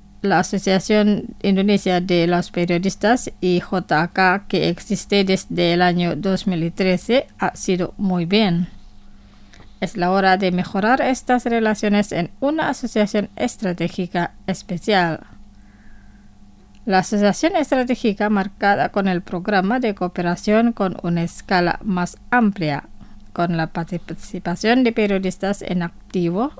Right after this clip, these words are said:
orientado a aumentar la capacidad de periodistas.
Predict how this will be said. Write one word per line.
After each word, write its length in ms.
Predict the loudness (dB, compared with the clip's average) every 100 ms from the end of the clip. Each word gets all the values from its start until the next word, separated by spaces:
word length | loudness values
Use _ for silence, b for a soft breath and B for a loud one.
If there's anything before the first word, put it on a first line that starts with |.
| -6
orientado 680 | -2 2 2 2 2 0 -2 -2
a 100 | -4
aumentar 640 | -2 -2 -2 -2 0 2
la 200 | 2 0
capacidad 560 | -2 -6 -6 -4 -2 -4
de 220 | -4 -4
periodistas. 920 | -4 -4 -4 -4 -6 -10 -14 -14 -14